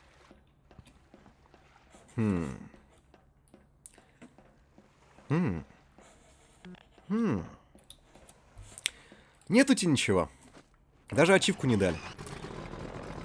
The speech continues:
А действительно, могли бы какого-нибудь матроса посадить, который там сидит, пьёт ром,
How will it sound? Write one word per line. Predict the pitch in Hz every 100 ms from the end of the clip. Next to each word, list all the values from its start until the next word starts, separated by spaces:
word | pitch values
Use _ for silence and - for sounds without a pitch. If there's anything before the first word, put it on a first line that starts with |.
| - - -
А | 117
действительно, | 165 240 120
могли | 120 170
бы | 107
какого-нибудь | - 120 -
матроса | 123 135 175 - -
посадить, | - 110 147 208
который | - - 107
там | 104
сидит, | - 110 185 208
пьёт | - 110 -
ром, | 120 147 170